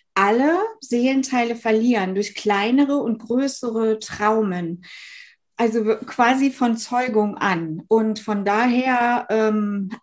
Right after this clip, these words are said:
ja, haben wir alle zahlreiche Seelenteile, die sich irgendwann abgespalten haben und dann Eigenschaften von uns mitnehmen. Aber diese Seelenteile sind halt nicht weg, ne?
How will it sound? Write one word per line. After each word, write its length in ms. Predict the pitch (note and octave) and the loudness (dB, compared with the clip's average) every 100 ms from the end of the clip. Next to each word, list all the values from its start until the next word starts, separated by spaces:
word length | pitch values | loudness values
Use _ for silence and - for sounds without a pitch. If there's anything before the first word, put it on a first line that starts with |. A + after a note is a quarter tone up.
| _ - | _ -4
ja, 300 | A#3+ A3+ F#3+ | 0 0 2
haben 220 | B3 B3+ | 4 6
wir 200 | A3+ - | 6 2
alle 380 | G3+ A3 B3+ B3+ | 2 2 0 -6
zahlreiche 1300 | - - A3+ A3 B3 A#3+ F#3+ G3 G3 G3 A#3+ C4 C4 | -8 -6 0 2 2 0 0 0 -2 -4 -4 -2 -2
Seelenteile, 880 | G#3+ A3 G#3+ A#3+ A#3+ A3 A#3 C4 D#4+ - - - - - - | 2 2 2 -2 -2 -2 0 -2 -4 -10 -20 -20 -20 -16 -4
die 120 | A3+ | 0
sich 160 | A3 A3+ | 0 0
irgendwann 300 | A3+ A#3+ A3+ | 0 0 0
abgespalten 680 | A#3 C4+ - B3 B3 C4 B3 | -2 -2 -2 -2 0 2 2
haben 220 | B3+ C4 | 4 2
und 260 | A3+ G3+ G#3 | 2 -2 0
dann 260 | G3+ C4 | 2 2
Eigenschaften 680 | - D4+ C4 - F#3+ - F3 | 2 4 4 2 -2 -2 -8
von 180 | F3+ E3 | -6 -6
uns 220 | F3+ - | -8 -8
mitnehmen. 520 | F3 F3 D#3+ D3+ E3 | -10 -8 -6 -4 -4
Aber 280 | - F#3+ F#3 | -2 -2 -2
diese 600 | F3+ A#3 B3+ D#4+ D#4+ C4+ | -2 -2 0 2 0 2
Seelenteile 720 | G#3 A#3 B3+ C#4+ C#4+ C#4 C4+ | 0 0 0 -2 0 -2 -2
sind 260 | A#3 A#3 A3 | -4 -4 -2
halt 180 | G#3+ G#3 | -4 -4
nicht 200 | G#3 G3 | -6 -4
weg, 340 | A#3 - - - | -4 -6 -20 -10
ne? 240 | G#3 C#4 | -4 -4